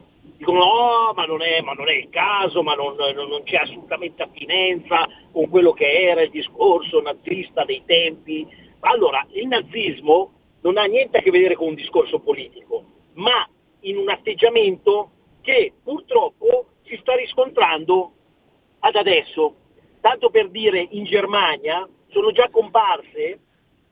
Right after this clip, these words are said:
fuori dai negozi alcune scritte, alcune scritte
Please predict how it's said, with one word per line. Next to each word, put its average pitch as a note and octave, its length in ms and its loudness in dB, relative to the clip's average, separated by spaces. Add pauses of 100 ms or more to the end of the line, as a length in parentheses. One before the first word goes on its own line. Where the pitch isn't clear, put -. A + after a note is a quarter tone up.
(160)
fuori A3 240 -2
dai F3+ 160 0
negozi D#3+ 680 -2 (500)
alcune A#3 580 0
scritte, A#3 600 0 (440)
alcune A4 460 -2
scritte G#3+ 540 0